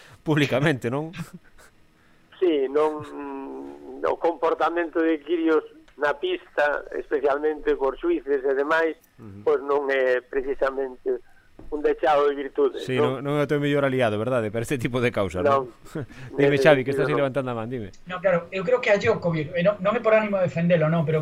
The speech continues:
Speaker 3: eh, falámoslo outro día, quero dicir, cando os grandes deportistas se mezclan asuntos familiares, se está a me-, a familia levando,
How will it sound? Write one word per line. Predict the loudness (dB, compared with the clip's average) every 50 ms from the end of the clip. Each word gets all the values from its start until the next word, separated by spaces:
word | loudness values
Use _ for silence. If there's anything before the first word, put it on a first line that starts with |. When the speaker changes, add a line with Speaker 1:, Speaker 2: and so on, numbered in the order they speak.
| 0 0
Speaker 3:
eh, | 0
falámoslo | -2 -4 -4 2 4 6 6 6 6 6 4
outro | 4 4 4 4
día, | 4 4 4 4
quero | 2 2 2 0
dicir, | 0 0 -2 -4 -4 -6 -10 -12 -4
cando | 0 2 4 4 4
os | 4 4
grandes | 2 2 2 2
deportistas | 2 2 2 2 2 0 -2 -2 2 4 4 4 4 4 2
se | 0 -2 -2
mezclan | -2 0 0 0 0 2
asuntos | 0 -4 -4 -6 -6 -6 -4 -2
familiares, | 0 0 0 2 2 4 4 4 4 2 0 0 -2
se | -4 0
está | 2 4 4 4 4
a | 2
me-, | 0 0 -2 -2 -2
a | -2 -2 0
familia | 0 -2 -2 -2 -2 -2 0 0 0 2 2
levando, | 2 2 2 0 0 2 4 4 4 4 4 2 -2